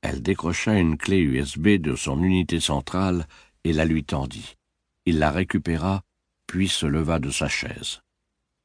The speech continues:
Il va falloir suivre les procédures. J'en suis désolé, Laetitia. » Retrouvez ma fille. Charcot la dévisagea,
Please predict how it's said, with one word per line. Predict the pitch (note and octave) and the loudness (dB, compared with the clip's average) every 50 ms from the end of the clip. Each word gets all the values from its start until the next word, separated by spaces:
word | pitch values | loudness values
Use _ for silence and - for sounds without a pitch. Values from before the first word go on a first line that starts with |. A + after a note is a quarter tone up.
| _ _ - | _ _ -2
Il | - - D#2+ E2 | 0 2 2 2
va | E2+ E2+ F2+ F2 | 2 2 0 0
falloir | E2 F#2 F#2+ F#2 G#2 G#2 G2+ F#2 | 0 0 2 4 4 4 4 2
suivre | - - - F#2+ G2+ F#2+ F2+ F2+ | 0 0 2 4 4 4 4 4
les | F2+ F2+ | 4 2
procédures. | D#2+ - E2+ F#2 F2+ - G#2 G#2 F2 D#2+ C#2 C2 G#1+ A1 A1+ - - - _ _ - _ _ _ | 2 2 0 0 2 2 2 2 2 2 0 0 -2 -4 -6 -10 -12 -14 _ _ -20 _ _ _
J'en | - - - E2+ E2+ E2 | -8 -4 0 0 0 0
suis | - - - D#2+ D2+ | 0 0 0 0 0
désolé, | C2+ B1+ F2 G2 G2+ F#2 A2 B2 G2+ E2 C#2+ B1+ | 2 2 4 4 4 4 4 4 4 4 2 0
Laetitia. » | - - - - - - - - - - - - - - - - _ _ _ _ _ _ _ _ _ _ _ _ _ _ _ _ _ _ _ _ _ | -2 -4 -8 -8 -8 -6 -4 -4 -4 -2 -4 -8 -10 -12 -16 -20 _ _ _ _ _ _ _ _ _ _ _ _ _ _ _ _ _ _ _ _ _
Retrouvez | _ - - B2+ A#2+ - - A2 G2 E2 F#2+ D2+ | _ 0 4 4 4 4 2 -2 0 0 0 0
ma | D2+ D#2 B1+ | 0 -2 -4
fille. | - - - D#2 C#2 C#2 C2 - - _ _ _ _ _ _ _ _ _ _ _ _ _ _ _ _ _ _ _ _ _ _ _ _ _ _ _ _ _ _ | -6 -6 -8 -8 -8 -8 -10 -12 -16 _ _ _ _ _ _ _ _ _ _ _ _ _ _ _ _ _ _ _ _ _ _ _ _ _ _ _ _ _ _
Charcot | - - - G2+ E2+ - - - A#2 A2+ A2+ - _ _ _ _ | -2 0 0 0 0 0 2 4 6 6 4 2 _ _ _ _
la | G2 F#2 G2+ G2 | 0 2 2 2
dévisagea, | E2+ D#2 G2 G2+ F2 F#2+ G2 E2+ F2 F#2+ F#2 E2+ - E2 C#2+ C2 - - | 2 2 2 2 2 2 0 2 2 2 2 2 0 -2 -2 -4 -6 -10